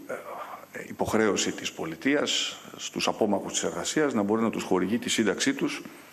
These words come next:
χωρίς καθυστέρηση, το στομότερο δυνατόν. Δεν νομίζω ότι επ' αυτού μπορεί να υπάρχει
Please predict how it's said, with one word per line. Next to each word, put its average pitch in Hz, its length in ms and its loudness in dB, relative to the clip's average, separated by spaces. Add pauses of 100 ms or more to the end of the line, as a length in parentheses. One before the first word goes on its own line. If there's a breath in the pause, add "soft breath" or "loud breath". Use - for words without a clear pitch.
(280 loud breath)
χωρίς 110 300 4
καθυστέρηση, 139 500 0
το 117 80 0
στομότερο 135 400 2
δυνατόν. 101 380 -2 (720 loud breath)
Δεν - 140 0
νομίζω 90 260 2
ότι 90 360 -4
επ' - 160 -2
αυτού 131 280 0 (640 loud breath)
μπορεί 101 260 4
να 101 120 4
υπάρχει 98 640 0